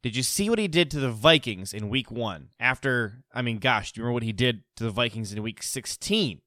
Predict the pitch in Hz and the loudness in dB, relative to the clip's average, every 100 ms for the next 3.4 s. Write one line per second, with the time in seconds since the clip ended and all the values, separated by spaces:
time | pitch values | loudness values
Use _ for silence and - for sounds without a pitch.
0 | _ _ - 113 127 170 190 185 - 123 | _ _ -16 -6 0 4 6 4 2 -4
1 | 95 - _ 104 92 107 127 127 117 - | -6 -8 _ -12 -6 -2 0 0 -2 -4
2 | 131 131 92 95 104 127 160 185 208 190 | -2 -2 -4 -10 -6 -4 0 6 10 10
3 | - - - - | 6 -6 -10 -12